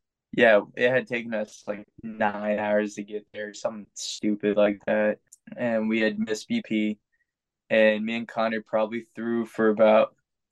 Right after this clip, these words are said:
twenty, thirty minutes, so we, but hardly any warm-up. Um, I was already upset because, um, you know, coming off the, a long bus ride like that and then having to catch that night is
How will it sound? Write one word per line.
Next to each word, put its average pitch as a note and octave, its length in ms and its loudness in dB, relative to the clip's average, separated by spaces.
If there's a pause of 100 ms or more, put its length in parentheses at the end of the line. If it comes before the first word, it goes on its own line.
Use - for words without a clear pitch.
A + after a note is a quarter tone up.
(220)
twenty, A2 500 0
thirty A2 380 -2
minutes, G#2 400 -6
so A2 140 -2
we, A2+ 120 -6
but A2 340 -2
hardly C3 400 0
any A#2+ 140 -6
warm-up. A2 580 -6 (960)
Um, G#2+ 520 0 (420)
I B2 120 2
was C3+ 180 0
already B2 280 0
upset A2+ 480 -4 (160)
because, A2 560 -4
um, G#2 380 0 (880)
you B2 120 -4
know, A2+ 280 2 (200)
coming C3+ 220 0
off B2 180 2
the, A2 140 -12 (200)
a A#2 100 0
long A#2+ 300 -2
bus A2+ 300 0
ride A2 160 2
like G#2 220 -4
that G#2+ 180 0
and G#2 80 -6
then G#2+ 80 -6
having A2+ 260 -6
to G#2 80 -10
catch A2 400 -6
that G#2 160 -4
night G#2 280 -4
is - 200 -16